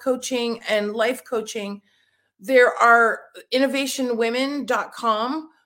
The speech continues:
but there's a lot, there's a lot of techno and a lot of more, uh, corporate conferences,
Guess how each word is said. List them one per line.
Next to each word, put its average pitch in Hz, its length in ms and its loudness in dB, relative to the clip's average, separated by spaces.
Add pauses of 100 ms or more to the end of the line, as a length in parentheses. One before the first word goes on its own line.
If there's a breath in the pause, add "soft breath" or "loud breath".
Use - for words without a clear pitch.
but 220 100 -20
there's 285 220 -4
a 302 60 -6
lot, 277 220 -4
there's 285 220 0
a 302 60 -8
lot 294 180 2
of 277 140 -6
techno 233 720 -4 (100)
and 214 100 -6
a 214 60 -2
lot 202 240 -2
of 214 180 -6 (580)
more, 214 720 0
uh, 196 60 -10
corporate - 500 -4
conferences, 208 720 -8